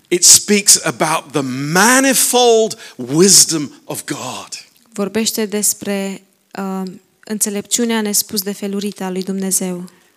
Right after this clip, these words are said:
Speaker 1: At the end of verse ten.
Speaker 2: La sfârșitul versetului zece.
Speaker 1: How is the manifold wisdom of God revealed?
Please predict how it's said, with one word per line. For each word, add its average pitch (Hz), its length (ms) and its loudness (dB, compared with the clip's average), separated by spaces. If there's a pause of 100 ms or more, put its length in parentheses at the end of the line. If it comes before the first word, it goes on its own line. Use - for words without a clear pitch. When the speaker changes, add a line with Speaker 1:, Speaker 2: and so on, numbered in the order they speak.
(600)
Speaker 1:
At 127 120 -2
the 147 160 4
end 127 160 0
of 113 120 -6
verse 113 260 -2
ten. - 320 -12 (220)
Speaker 2:
La - 240 -8
sfârșitul - 460 -2
versetului 202 580 -4
zece. 185 480 -4 (1080)
Speaker 1:
How 247 260 4
is 233 160 4
the 220 100 4
manifold 208 760 2
wisdom 185 340 2
of 170 120 -6
God 160 340 -4 (100)
revealed? 120 680 -10